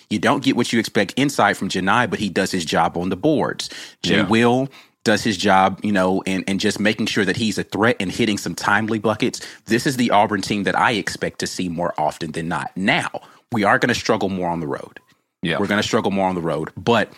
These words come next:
Speaker 1: if this defense comes to play this way, and so answering your second question, did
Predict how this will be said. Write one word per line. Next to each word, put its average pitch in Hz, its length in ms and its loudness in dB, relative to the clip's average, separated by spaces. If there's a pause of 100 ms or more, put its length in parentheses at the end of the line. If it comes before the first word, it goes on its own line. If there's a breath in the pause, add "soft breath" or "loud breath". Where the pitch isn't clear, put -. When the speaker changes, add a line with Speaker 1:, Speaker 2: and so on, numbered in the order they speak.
(440 loud breath)
Speaker 1:
if 107 140 0
this 107 300 0
defense 127 500 0
comes 107 220 -2
to 110 80 -4
play 95 240 -2
this 107 260 -2
way, 92 140 0
and 85 100 -6
so 104 120 0
answering 104 340 -2
your 90 80 -2
second - 340 -2
question, 85 500 -4 (360 loud breath)
did 113 160 0